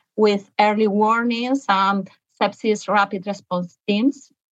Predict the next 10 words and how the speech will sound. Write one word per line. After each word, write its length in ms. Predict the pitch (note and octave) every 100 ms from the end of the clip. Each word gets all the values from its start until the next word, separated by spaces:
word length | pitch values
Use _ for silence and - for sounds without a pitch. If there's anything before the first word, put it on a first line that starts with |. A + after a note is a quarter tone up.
| _ -
I 140 | B3+
think 240 | C4+ D#4 C#4
a 100 | A3
lot 200 | G#3+ A#3+
of 200 | C4+ C4+
pediatric 480 | A#3+ A3+ A#3+ - -
centers 720 | - C#4 C4+ C4+ G#3 F#3 G3
have 280 | - G3+ -
implemented 800 | G#3+ G#3+ F#3+ G3 G#3 G#3 F#3+ F3+ -
i-, 160 | G#3